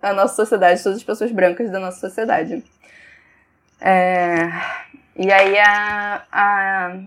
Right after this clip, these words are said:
Lexi, pra fazer essa redação, ela resolve pegar, assim, entre aspas, pegar emprestado uma história que aconteceu com a Pearl, que foi que ela não conseguiu, é,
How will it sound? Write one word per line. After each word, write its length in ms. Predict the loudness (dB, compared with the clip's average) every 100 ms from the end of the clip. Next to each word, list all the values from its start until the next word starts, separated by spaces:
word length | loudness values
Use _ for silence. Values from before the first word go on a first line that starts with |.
| -8
Lexi, 560 | 2 6 6 2 -8 -8
pra 220 | -4 -4
fazer 220 | -4 -6
essa 760 | -8 -10 -12 -10 -10 -8 -6 -4
redação, 520 | -2 0 0 2 4
ela 160 | 6 4
resolve 420 | 2 0 0 2
pegar, 500 | 2 4 4 2 -6 -12
assim, 280 | -10 -4 -2
entre 160 | 0 2
aspas, 300 | 2 2 -4
pegar 200 | 2 2
emprestado 680 | 2 -2 -2 0 0 -2 -6 _ _ _ _
uma 140 | -6 -4
história 340 | 4 6 6
que 80 | 0
aconteceu 380 | -4 -4 -4 -2
com 100 | -2
a 80 |
Pearl, 420 | 2 4 6 2 -6
que 180 | -8 -4
foi 240 | -2 -2
que 120 | 2
ela 180 | 4 4
não 200 | 2 -6
conseguiu, 1080 | -8 -12 -12 -14 -12 -12 -10 -8 -6 -8 -12 _ _ _ _ _ _ _ _ 2
é, 560 | 6 6 4 2 -2